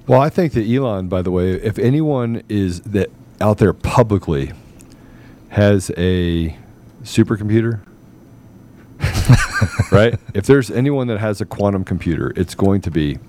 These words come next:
now there's already one built, but if there's anyone that is actually going towards building a quantum computer, it is definitely Elon Musk. So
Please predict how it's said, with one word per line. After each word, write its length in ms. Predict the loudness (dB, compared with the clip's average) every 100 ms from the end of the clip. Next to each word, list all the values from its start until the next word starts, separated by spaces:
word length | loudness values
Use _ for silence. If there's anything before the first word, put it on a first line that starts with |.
| 2
now 160 | 4
there's 220 | 4 2 0
already 200 | 0 0
one 200 | -2 -4
built, 280 | -6 -8 _ -20 -20 -20 -6
but 100 | 0
if 80 | 4
there's 160 | 4 4
anyone 280 | 2 0 -2
that 100 | -4
is 120 | -4
actually 240 | -4 -6
going 320 | 0 0 2 -2
towards 280 | -2 -4
building 320 | -2 0 0 -2
a 60 |
quantum 280 | -2 -2 -2
computer, 320 | -2 -2 -2
it 80 | 0
is 180 | -2 0
definitely 440 | -2 -2 -6 -4
Elon 220 | -6 -6
Musk. 240 | -8 -12 -16 -20 -20 -20 -20 -20 -20 -20 -20 -20 -8
So 300 | 2 2